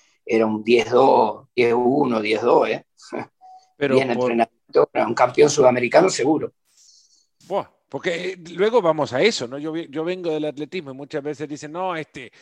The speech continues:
Speaker 2: surgió", bueno, O-, Aubameyang, por ejemplo, ¿no? Que tiene una largada y un arranque que en veinticinco metros compite con Usain Bolt. No compite con Bolt.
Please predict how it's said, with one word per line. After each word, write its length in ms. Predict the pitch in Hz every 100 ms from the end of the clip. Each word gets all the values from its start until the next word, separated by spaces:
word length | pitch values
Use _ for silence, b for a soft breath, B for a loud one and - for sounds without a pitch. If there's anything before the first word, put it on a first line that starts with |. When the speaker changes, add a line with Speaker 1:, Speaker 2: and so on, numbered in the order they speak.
| b b b
Speaker 2:
surgió", 520 | - 139 120 - 165
bueno, 280 | 143 127 110
O-, 320 | 101 120 -
Aubameyang, 640 | 127 127 127 135 135 120 101
por 160 | 107
ejemplo, 520 | 101 - 90 - - -
¿no? 200 | 143 165
Que 120 | 120
tiene 220 | 101 147 156
una 160 | 139
largada 720 | 120 110 110 110 151 165 143
y 60 | 143
un 120 | 147
arranque 560 | 135 127 151 156 139 120
que 120 | 120
en 100 | 117
veinticinco 680 | 117 117 120 - 160 151 135
metros 300 | 156 156 131
compite 560 | - 120 - 156 - 131
con 440 | 123 120 117 101 _ - 117
Usain 300 | 143 - 147 127
Bolt. 220 | 104 78 _ _ _ _ _
No 200 | - -
compite 460 | - 95 82 80 82
con 180 | 85 82
Bolt. 220 | 78 87